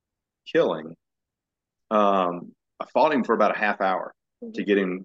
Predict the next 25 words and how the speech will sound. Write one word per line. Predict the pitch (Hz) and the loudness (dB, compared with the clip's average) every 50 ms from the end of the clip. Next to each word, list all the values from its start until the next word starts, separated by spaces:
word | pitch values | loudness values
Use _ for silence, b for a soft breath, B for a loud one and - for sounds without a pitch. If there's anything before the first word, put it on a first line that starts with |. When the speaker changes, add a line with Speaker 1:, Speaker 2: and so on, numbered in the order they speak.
| _ - | _ -14
Speaker 1:
to | 104 | -12
come | - - 98 90 87 90 | -8 -4 -4 -4 -2 -4
in. | 87 80 - - - _ | -6 -6 -8 -12 -18 _
So | - - 107 92 90 85 90 | -6 -2 0 0 0 2 0
I | 85 | 0
had | 87 - - - | -2 -2 0 0
hooked | 127 135 - | 0 0 0
him | 139 113 | 0 0
in | 101 | 0
the | 95 90 | -2 -2
back | 85 90 87 87 85 - | -4 -4 -4 -4 -4 -4
leg, | - 90 92 82 73 - - - _ _ _ _ - | -4 -2 -2 -2 -4 -8 -12 -18 _ _ _ _ -4
and | 104 98 92 90 87 85 | -2 -2 0 0 0 0
he | 98 98 | 2 2
was | 92 82 | 2 0
a | 82 | -2
ten-foot | - - 117 120 117 - 113 104 98 | -2 -2 -2 -2 0 0 -2 -2 0
gator. | 95 90 87 90 87 87 85 | 0 -2 -2 -2 -2 -4 -4
He | 87 | -6
was | 78 - | -8 -8
probably | _ - 107 107 92 | _ -4 -2 -2 -2
about | - - _ - | -6 -8 _ -4
five | 101 95 98 95 - - | -2 -2 -2 -2 -6 -12
hundred | 107 101 92 _ | -12 -12 -12 _
pounds. | - 87 82 82 82 80 80 80 - - | -10 -10 -8 -8 -10 -10 -12 -14 -16 -18